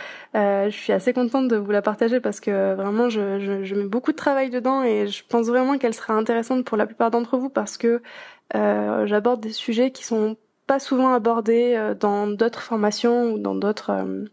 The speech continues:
dans d'autres types de contenus, euh, liés au dessin. Et c'est un peu une technique, euh,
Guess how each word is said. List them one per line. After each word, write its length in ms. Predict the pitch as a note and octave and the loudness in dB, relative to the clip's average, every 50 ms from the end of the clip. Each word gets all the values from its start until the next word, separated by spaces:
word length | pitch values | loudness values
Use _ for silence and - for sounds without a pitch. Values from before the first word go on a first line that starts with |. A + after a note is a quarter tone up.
| _ _ _ | _ _ _
dans 80 | G#3+ G3 | -8 -4
d'autres 240 | F#3 G3 G#3+ G#3+ - | -2 -2 -4 -4 -6
types 180 | - - G3+ | -8 -8 -4
de 100 | G3 G#3 | -2 -2
contenus, 540 | G3+ - G3+ G3+ F#3+ - G3+ G3+ G#3+ G#3+ G#3+ | -2 -2 -2 -4 -2 -2 0 0 2 2 2
euh, 40 | G3+ | 0
liés 200 | G3 G3 G3 F#3+ | -2 -2 -2 -2
au 60 | F#3+ | 0
dessin. 320 | F3+ G3+ G3 - A3+ A#3+ - _ _ - - - - - - - | 0 -2 -2 -2 -4 -6 -6 _ _ -20 -20 -18 -20 -20 -4 -2
Et 80 | G#3 G3+ | -2 0
c'est 120 | - - | 2 0
un 180 | G3+ G3 G3 G3+ | 0 2 0 0
peu 120 | - A3+ | 0 0
une 140 | A3 G#3+ G#3 | 0 2 2
technique, 440 | G#3 G#3 G#3 - A3+ A#3 A#3 A#3 A3 | 0 -2 0 2 2 2 2 2 0
euh, 280 | F#3+ F3+ F#3 F#3+ F#3 | 0 2 2 0 -2